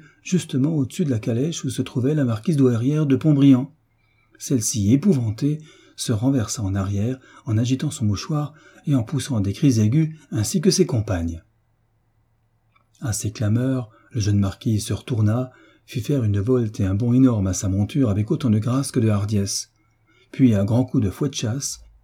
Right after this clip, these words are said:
il eut bientôt fait sentir au vénérable et trop guilleret laboureur l'impertinence de ses familiarités, dure leçon qui fut accueillie par les éclats de rire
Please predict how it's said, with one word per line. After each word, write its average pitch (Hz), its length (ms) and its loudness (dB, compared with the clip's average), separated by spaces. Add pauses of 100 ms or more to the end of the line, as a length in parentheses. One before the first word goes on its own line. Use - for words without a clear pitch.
(380)
il 143 180 2
eut 147 80 2
bientôt 123 380 -2
fait 117 180 -4
sentir 107 480 -4
au 95 100 -2
vénérable 101 600 0
et 95 80 -2
trop - 220 -2
guilleret 98 480 0
laboureur 107 580 0 (140)
l'impertinence 117 800 0
de 98 120 -2
ses 92 200 -6
familiarités, 95 840 0 (400)
dure 139 300 0
leçon 131 440 2 (400)
qui - 160 -4
fut 127 180 -4
accueillie 117 400 2
par 92 180 -4
les 101 180 0
éclats 147 220 0
de 95 80 -2
rire 120 360 0